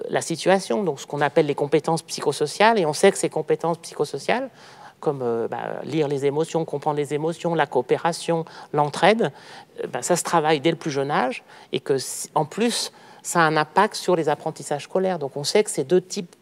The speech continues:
d'apprentissage sont extrêmement liés. Donc on peut t-, les travailler explicitement. Il y a ta-, tout un tas de programmes de par le monde qui sont développés.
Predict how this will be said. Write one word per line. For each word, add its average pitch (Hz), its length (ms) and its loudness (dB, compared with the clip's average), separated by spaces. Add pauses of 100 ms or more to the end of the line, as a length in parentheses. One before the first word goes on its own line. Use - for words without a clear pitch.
d'apprentissage 156 640 -2
sont 165 80 -2
extrêmement 156 420 -6
liés. 165 300 -8 (260)
Donc 151 140 6
on 180 60 10
peut 220 160 2
t-, - 100 -2
les 170 160 2
travailler 170 420 2
explicitement. 196 800 -2 (240)
Il 156 60 0
y - 20 0
a 135 40 -4
ta-, 180 180 2
tout - 300 -10
un 180 100 -4
tas 262 160 -2
de - 40 -10
programmes 175 580 -4 (260)
de 147 80 -4
par 151 200 0
le 156 100 2
monde 185 260 -2
qui - 80 -18
sont 151 160 -8
développés. 147 460 -2